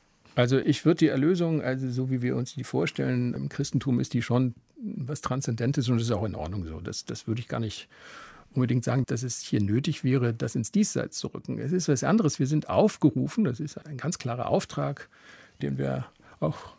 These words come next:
aus der Bibel kennen, also ein jesuanischer Auftrag. Wir sind aufgerufen, dieses Reich Gottes, um das es hier geht, mitzugestalten.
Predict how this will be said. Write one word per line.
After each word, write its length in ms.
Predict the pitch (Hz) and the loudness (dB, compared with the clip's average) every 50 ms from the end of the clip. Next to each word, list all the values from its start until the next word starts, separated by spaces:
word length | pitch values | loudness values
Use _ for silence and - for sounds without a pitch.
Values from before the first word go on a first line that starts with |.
| _ _ _ | _ _ _
aus 260 | - - 143 156 147 - | -6 -4 -4 -2 0 2
der 120 | 131 117 | 2 2
Bibel 380 | 107 135 165 196 185 160 147 135 | 2 2 2 2 2 2 2 2
kennen, 320 | - 120 117 151 180 165 | 0 0 0 0 2 0
also 160 | 131 120 135 127 - | 0 -2 -4 -6 -6
ein 160 | 151 131 127 | -6 -6 -4
jesuanischer 600 | 123 123 127 120 113 117 143 156 147 - 170 - | -2 0 0 0 0 0 0 0 0 0 -2 -2
Auftrag. 600 | - - - - - - 156 156 180 185 - - - - - - - - - | -2 -2 -4 -4 -4 -2 0 2 2 2 0 -4 -10 -18 -18 -18 -20 -10 -4
Wir 100 | - 123 | 0 2
sind 200 | 123 135 - - | 2 2 2 2
aufgerufen, 920 | 123 110 151 226 214 - - 208 196 180 185 196 185 - 196 185 190 180 - _ _ _ _ _ _ - | 4 6 8 8 8 6 6 2 4 4 4 2 2 2 2 2 2 2 0 _ _ _ _ _ _ 0
dieses 360 | - 170 160 160 151 - - | 2 4 4 4 4 2 2
Reich 340 | 135 135 180 190 170 - - | -2 0 2 2 0 0 0
Gottes, 420 | - - - - - 147 - - - | 0 0 2 4 2 2 2 2 0
um 100 | 139 135 | 0 0
das 140 | 143 135 | 0 0
es 120 | 147 147 - | 0 0 0
hier 120 | - 135 | 0 0
geht, 200 | 127 135 143 - | 0 0 0 2
mitzugestalten. 760 | 143 190 - - 160 120 135 - - - - - _ - 277 | 2 2 2 2 -2 -2 -4 -4 -6 -8 -8 -10 _ -16 -18